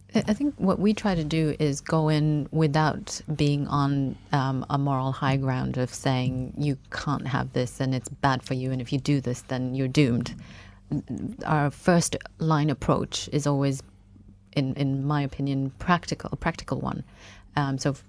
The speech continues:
your example of, you know, how, how do you tailor something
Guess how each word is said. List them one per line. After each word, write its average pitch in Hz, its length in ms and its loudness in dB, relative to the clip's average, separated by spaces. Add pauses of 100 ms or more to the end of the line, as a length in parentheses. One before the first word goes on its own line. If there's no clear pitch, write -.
your 139 460 0
example 139 480 0
of, 135 180 -4
you 139 60 -2
know, 135 80 0
how, 135 240 0
how 143 160 0
do 139 100 -2
you 135 60 0
tailor 147 440 0
something 131 540 -4